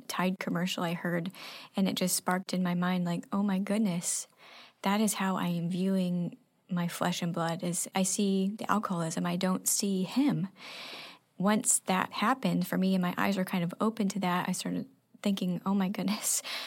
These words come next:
I have been doing so many things wrong." Um, and I really started to love him. But Marshall actually caught me in a moment <laughs> of do crazy things through trying to fix and, and save people. But I was digging through my brother's office one day and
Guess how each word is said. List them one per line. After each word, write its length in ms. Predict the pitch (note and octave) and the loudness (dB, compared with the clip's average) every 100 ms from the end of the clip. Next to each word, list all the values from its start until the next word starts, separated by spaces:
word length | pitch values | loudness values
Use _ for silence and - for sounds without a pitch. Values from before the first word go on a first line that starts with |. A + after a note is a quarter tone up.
| C#4+ - | -8 -2
I 60 | |
have 180 | G3+ A3 | 2 2
been 140 | G3+ G3+ | 4 2
doing 400 | G3 G3 F#3+ G#3 | 4 4 2 2
so 260 | - G3 | 2 2
many 200 | G3 F#3+ | 4 2
things 320 | F3 D#3+ - - | 0 -2 -4 -4
wrong." 400 | - - - F#3+ - - - - - - | -2 0 0 -2 -8 -12 -12 -14 -10 -2
Um, 260 | F#3 F3+ | 0 2
and 100 | F3+ | 0
I 100 | F3+ | 0
really 280 | F#3 F#3 F#3 | 0 0 0
started 340 | F3+ F3 F3 F#3 | 0 0 0 -2
to 100 | F#3+ | -2
love 260 | F3+ F#3 | 0 2
him. 220 | F#3+ F3+ | 0 0
But 200 | F3+ F3 - - | 0 0 -2 0
Marshall 560 | G3 G#3+ G3 F3 F3 G3+ - | 2 4 2 2 2 0 -2
actually 480 | G3+ F#3+ F#3 F3 F#3 - | -2 0 0 0 -2 -4
caught 240 | - G3+ | 0 2
me 280 | F#3+ F3 G3 | 2 2 2
in 100 | - | 2
a 60 | F3+ | 2
moment 420 | F#3 F#3 F3 F#3 - G3+ | 2 2 2 0 -2 -2
<laughs> 180 | - - | -2 0
of 540 | G3+ F3+ F3+ F#3 - - _ A#3+ F3 | 0 0 0 -4 -10 -18 _ -4 0
do 160 | G3 | 0
crazy 380 | F#3 F3+ F3+ E3+ | 2 2 2 0
things 500 | F3 E3+ F3 F#3+ - - | -4 -2 -2 -2 -6 -8
through 320 | A3+ F3+ F3+ G3+ | -4 -2 -2 -4
trying 280 | - F#3 F#3 | -2 0 0
to 100 | F3+ | 0
fix 420 | F3+ - - - - | 0 -2 0 -2 0
and, 280 | F3+ F3+ - - - - - | 0 0 -2 -10 -12 -14 -4
and 140 | F3+ | -2
save 260 | - F#3 F3+ | 2 2 0
people. 360 | - F3 - - | -2 -4 -2 -2
But 260 | F#3 - - | 0 0 0
I 80 | F#3 | 0
was 320 | F3+ G3 - - | 2 0 -2 0
digging 380 | F#3 F#3 F#3 F3+ | 2 4 4 2
through 280 | F#3 F3+ F#3 | 0 0 0
my 100 | F#3 | 0
brother's 340 | F3+ F3 D#3+ | 0 0 0
office 460 | F3 F#3+ F3 F#3 - | 0 0 0 -2 0
one 180 | F3+ | 0
day 260 | F3+ F3 F3+ | 2 2 2
and 220 | F3+ F3+ | 2 0